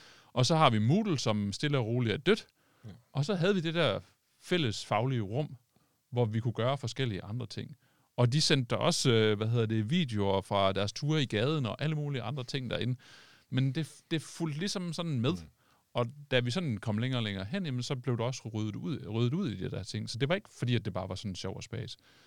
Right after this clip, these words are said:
Speaker 1: Men, men det var virkelig for at prøve at motivere dem til at bidrage til det her, ja, fælles rum.
Speaker 2: Og de her fælles rum, altså, jeg forsøger selv at kreere noget lignende, i, hvor jeg har, øh, fokuseret på især,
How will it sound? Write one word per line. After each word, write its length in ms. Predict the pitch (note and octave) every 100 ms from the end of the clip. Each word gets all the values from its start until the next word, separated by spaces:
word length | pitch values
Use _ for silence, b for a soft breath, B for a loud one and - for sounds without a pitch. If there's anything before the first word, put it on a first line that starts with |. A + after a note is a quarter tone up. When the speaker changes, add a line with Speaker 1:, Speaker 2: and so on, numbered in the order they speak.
| b b b b
Speaker 1:
Men, 260 | B2+ C3 B2+
men 220 | A#2+ A2
det 120 | A#2+
var 80 | A2+
virkelig 380 | A2+ F#3 - G#2+
for 180 | B2+ G2
at 60 |
prøve 340 | A#2 A#2+ B2 F#2+
at 60 |
motivere 440 | G2+ G2 G2+ C#3 F#2
dem 140 | F#2
til 120 | -
at 140 | G2+ F#2+
bidrage 360 | A#2 G2+ -
til 160 | - -
det 80 | F#2+
her, 340 | G2 F2 E2 - _ _
ja, 100 | F#2+
fælles 440 | F2 - G2 - -
rum. 120 | - - b b b b b b b b b b b b
Speaker 2:
Og 180 | B2+ -
de 60 |
her 200 | F3+ E3+
fælles 380 | B2+ F3 C3+ -
rum, 180 | D3 C3 G2+ -
altså, 160 | A2
jeg 80 | C3
forsøger 460 | - - E3+ A2+ E2+
selv 320 | - C#3+ C#3+ -
at 220 | D#2+ C#2+ C#2+ _ -
kreere 420 | - A#2 B2 F2
noget 520 | F#2 G2 G2+ G#2 G#2+
lignende, 520 | F2+ G#2+ A#2 B2+ A2+ D#2 B B B
i, 440 | - F#2+ F2+ F2+ F#2
hvor 140 | G2+
jeg 100 | G2
har, 400 | F2+ F2+ F2 F2+ -
øh, 200 | F#2+ F2
fokuseret 480 | - G#2 - B2 -
på 200 | G2+ F#2
især, 480 | - B2+ G2+ E2